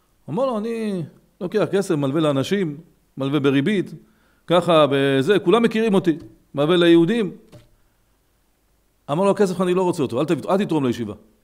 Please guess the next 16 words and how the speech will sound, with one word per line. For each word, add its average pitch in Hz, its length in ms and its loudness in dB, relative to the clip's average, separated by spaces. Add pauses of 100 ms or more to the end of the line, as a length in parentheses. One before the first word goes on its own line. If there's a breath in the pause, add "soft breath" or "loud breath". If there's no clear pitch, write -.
(840)
זה 170 120 -4
כסף 196 220 2
עם 160 100 -2
ריח 175 160 2
לא 185 80 4
טוב, 135 280 -2
תיקח 185 220 -4
אותו 156 120 -2
מכאן." 120 200 -4 (1700)
הוא 143 80 -6
אומר, 165 80 6
"מה 233 140 6
התברר? 180 520 6 (360)
זה 139 160 -2
היה 196 260 6
הבן 226 360 6